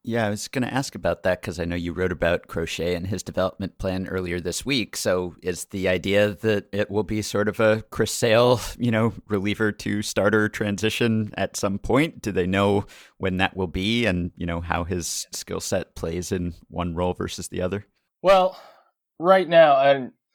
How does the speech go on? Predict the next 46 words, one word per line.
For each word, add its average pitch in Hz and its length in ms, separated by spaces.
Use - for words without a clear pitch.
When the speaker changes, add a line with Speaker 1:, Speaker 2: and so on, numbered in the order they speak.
Speaker 2:
I 135 80
think 143 300
the 131 80
way 123 560
I 110 100
phrased 107 420
it 98 140
to 101 100
Rick 95 200
Hahn 107 240
when 104 80
I 95 80
was 95 200
asking 175 360
about 98 260
it 80 100
was 95 680
the 104 100
questions 117 560
you 104 120
have 110 260
as 95 120
this 95 140
guy 92 240
as - 160
a - 60
starter 104 680
is 95 240
that 92 440
he, 92 520
you 92 60
know, 90 120
he 92 60
needs 95 260
to 90 60
improve 90 240
his 90 140
command. 92 500
Uh, 101 380
you 104 80
know, 98 340
his 92 240
third 107 400
pitch, 127 320
his - 140
changeup, 135 540